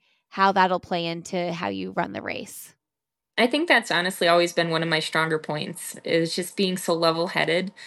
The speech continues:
Speaker 2: Um,
Speaker 1: Mm.
Speaker 2: I've always been a big believer in, like, the mental part being such a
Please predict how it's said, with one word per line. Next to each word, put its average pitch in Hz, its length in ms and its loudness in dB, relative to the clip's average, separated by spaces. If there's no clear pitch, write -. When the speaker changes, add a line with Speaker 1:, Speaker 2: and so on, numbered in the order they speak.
Speaker 2:
Um, 156 100 -2
Speaker 1:
Mm. 180 240 -6
Speaker 2:
I've 185 200 4
always 190 240 4
been 180 140 2
a 175 40 0
big 170 220 0
believer 165 540 4
in, 160 400 -2
like, 156 320 0
the 170 80 -2
mental 165 320 -2
part 175 260 2
being 165 200 -4
such - 280 -2
a 165 120 -8